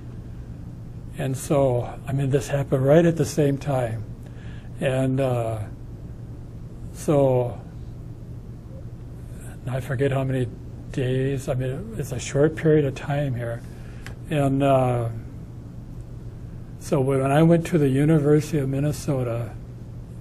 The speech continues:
for surgery on my leg, uh,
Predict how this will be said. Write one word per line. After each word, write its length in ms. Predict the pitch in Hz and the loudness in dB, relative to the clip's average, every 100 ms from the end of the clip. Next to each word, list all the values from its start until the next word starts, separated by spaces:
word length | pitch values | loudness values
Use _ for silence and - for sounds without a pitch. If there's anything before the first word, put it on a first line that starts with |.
| - - - - - | -12 -12 -12 -12 -10
for 260 | - 165 135 | -2 2 2
surgery 1160 | 123 - - 156 156 147 - 131 117 107 113 117 - - - - - - - - - - - - - - - - - - - - - - - - - | 0 -4 2 6 6 4 -2 -4 -4 -6 -6 -8 -10 -12 -12 -12 -12 -12 -12 -12 -12 -12 -12 -12 -12 -12 -12 -12 -12 -14 -12 -12 -12 -12 -14 -12 -10
on 160 | 127 127 | -6 -2
my 180 | 127 | -2
leg, 680 | 123 127 143 131 120 120 - - - - - - - - - - - - - - - - - | -2 0 2 2 0 -6 -8 -12 -12 -12 -12 -12 -12 -12 -12 -14 -14 -12 -12 -12 -12 -10 -4
uh, 400 | 139 123 123 | -2 0 -2